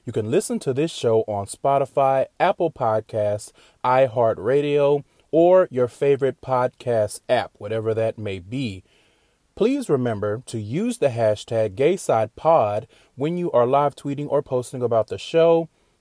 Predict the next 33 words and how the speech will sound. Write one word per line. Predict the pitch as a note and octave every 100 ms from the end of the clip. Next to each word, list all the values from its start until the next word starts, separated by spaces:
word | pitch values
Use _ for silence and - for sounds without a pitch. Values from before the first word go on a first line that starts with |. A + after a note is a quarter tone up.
| _ -
Also, | G3+ A#3 - B2+ A#2
if | B2 B2
you | D#3+
can | E3+
do | D#3+
me | G3+ G3 F#3
a | D3+ D3
huge | A#2+ C#3+ A#3+ C#4 C4 F3+ C3+
favor | - A2+ G2 F2+ F#2 G2 - _
and | B2+ A#2+
use | C#3+ G3+ G#3 -
the | C3 C3
hashtag | B2 A#2 - A#2+ G#2+ G2
pods | - D3+ D#3 D#3+ -
by | B2+ A2+
Q | - C3
P | - A#2 A2
O | G#2
C, | - - D#3+ F3+ F3+ _ _
also | - D4 - C3+
when | A2+ A#2
you're | A2+
tweeting | - A#2 G#2+
about | G#2 G2+ G2
the | G2
show | - A2+ A2
or | - G2+
posting, | F#2 - F#3 - - A2+ A#2 - _ _ _
that | B2 C#3+ -
way | C#3 C#3
people | C3 C3+ A#2+ C3
can | - A2+
find | G#2 C3+ B2 A#2+ A#2